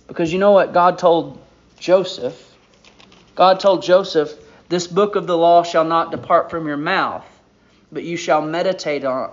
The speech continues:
me-, meditate on it day and night, so that you may be careful to do according to all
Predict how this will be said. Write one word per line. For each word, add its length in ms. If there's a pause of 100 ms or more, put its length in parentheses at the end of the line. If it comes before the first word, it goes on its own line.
me-, 300
meditate 580
on 240
it 200
day 260
and 160
night, 480 (300)
so 160
that 200
you 200
may 280
be 200
careful 560
to 160
do 320 (640)
according 460
to 100
all 680